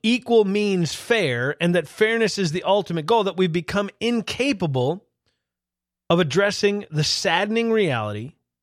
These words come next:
that equality is just as much of a myth as fairness, which leads us to conclusions that are just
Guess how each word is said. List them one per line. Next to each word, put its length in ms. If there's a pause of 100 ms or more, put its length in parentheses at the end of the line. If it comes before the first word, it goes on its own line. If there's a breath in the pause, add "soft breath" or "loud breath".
(760)
that 260
equality 640
is 160
just 360
as 100
much 260
of 80
a 60
myth 500 (540)
as 140
fairness, 720 (300 soft breath)
which 240
leads 540
us 240
to 520 (400)
conclusions 680
that 160
are 100
just 600